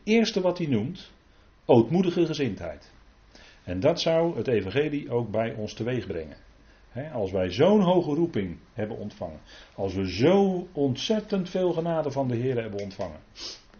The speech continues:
dan zou ons dat brengen tot ootmoedigheid. Dan,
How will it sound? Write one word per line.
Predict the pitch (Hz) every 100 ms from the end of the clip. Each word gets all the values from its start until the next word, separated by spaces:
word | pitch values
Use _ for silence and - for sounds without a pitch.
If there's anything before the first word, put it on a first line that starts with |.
| - - _ - -
dan | - 95
zou | 104 123
ons | 117 -
dat | 90 80
brengen | 135 175 165
tot | 123 117
ootmoedigheid. | 104 87 107 117 78 76 71 - _ - _ _ _ - _ _ - _ _ _ _ _ _
Dan, | - 90